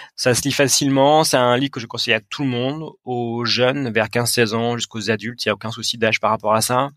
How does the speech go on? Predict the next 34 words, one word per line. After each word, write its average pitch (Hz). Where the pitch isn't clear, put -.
Euh, 117
même 127
les 123
gars 127
qui -
détestent 127
lire, 131
euh, 107
s'y 104
retrouvent. 123
Ça -
leur 117
pose -
dix 123
mille 147
questions. 143
Après, 135
ils -
disent, « 113
Mais 135
pourquoi 156
ci, 160
pourquoi -
ça, 135
nanana, 135
nanana. » 117
Donc, 117
ça 113
crée 113
du 117
débat, 131
c'est 135
hyper 120
intéressant. 117